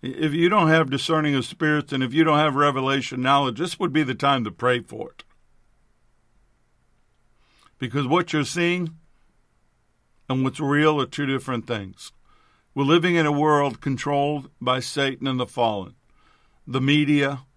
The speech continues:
politics, everything, I believe, is under his control. But I have hope. I have the Word.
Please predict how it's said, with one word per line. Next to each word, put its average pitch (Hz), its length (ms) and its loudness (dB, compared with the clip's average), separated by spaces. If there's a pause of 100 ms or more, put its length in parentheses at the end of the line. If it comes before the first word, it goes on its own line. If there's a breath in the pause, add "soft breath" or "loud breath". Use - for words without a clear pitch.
(140)
politics, 143 960 -4 (520)
everything, 131 680 -2 (1040)
I 135 120 4
believe, 127 360 -2
is 113 140 -4
under 117 260 -2
his 113 200 -6
control. 110 500 -10 (1900)
But 143 140 2
I 151 100 4
have 147 160 2
hope. 143 340 -4 (1120)
I 143 120 4
have 143 120 0
the 135 120 -2
Word. 127 400 0